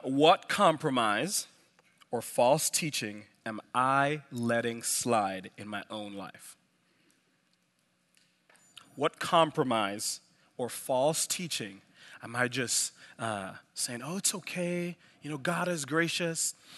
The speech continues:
He'll forgive me if I said this or if I did this or if I acted this way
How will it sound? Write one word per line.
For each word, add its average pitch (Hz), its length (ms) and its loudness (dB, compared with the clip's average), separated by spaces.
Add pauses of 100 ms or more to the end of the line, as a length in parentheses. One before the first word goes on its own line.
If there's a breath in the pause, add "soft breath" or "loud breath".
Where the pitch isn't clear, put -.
He'll 190 220 2
forgive 170 400 -4
me 170 200 -2
if 160 140 -4
I 123 60 -4
said 151 320 -4
this 156 340 -4
or 151 40 -6
if - 120 -12
I 113 60 -4
did 139 300 -2
this 156 380 2 (220 loud breath)
or 143 60 -6
if - 100 -2
I 127 100 0
acted 147 360 -4
this 147 220 2
way 143 360 0